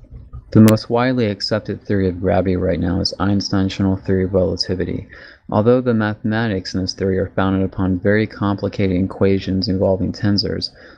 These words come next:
ultimately the actual mechanism and physics of how gravity is formed is just that mass, somehow through unexplainable means, using no energy or momentum,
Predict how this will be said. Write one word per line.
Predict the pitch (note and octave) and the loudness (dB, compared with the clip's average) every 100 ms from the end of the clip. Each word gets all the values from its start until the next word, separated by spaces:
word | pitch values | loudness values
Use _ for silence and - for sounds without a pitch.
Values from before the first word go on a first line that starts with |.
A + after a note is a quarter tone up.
| - | -6
ultimately | G#2+ A2+ - G#2 | -2 -2 0 0
the | G2 G2 | 2 0
actual | G2+ G#2+ - G#2 | 0 -2 -2 0
mechanism | F2+ G#2+ G#2 G#2 F#2 F#2 F2+ | 0 0 0 0 0 0 0
and | - F#2 - | -2 -2 -2
physics | G#2 G2 F2+ - - | 0 0 -2 -2 -6
of | G2 - | -6 -8
how | G#2 G2+ | -6 -4
gravity | G2 G2 F#2 F#2+ | -2 -2 0 -4
is | F#2 | -6
formed | - G2+ G2 F#2 F2+ - | -4 -2 0 -2 -4 -8
is | F#2 F#2 | -6 -2
just | G2 - | -2 -2
that | F2+ | -2
mass, | F#2+ G#2 F#2+ F#2 - | 0 2 0 0 -2
somehow | G2+ G2 G2+ F#2+ | -2 -4 -6 -6
through | - F#2+ | -6 -4
unexplainable | G2 G2+ - - G2 G2 F#2+ F#2+ | -2 -2 -4 -4 0 0 0 0
means, | G2+ G2+ F#2 F2+ - - - - - | 0 2 0 -4 -8 -20 -20 -6 -2
using | G2 G2+ G2 | 2 2 2
no | G2+ G#2+ | 2 0
energy | - G2+ F#2+ F#2+ | 0 -2 -2 -2
or | |
momentum, | F#2 F#2 G2 G#2 F#2 F2+ | 0 0 0 0 -2 -2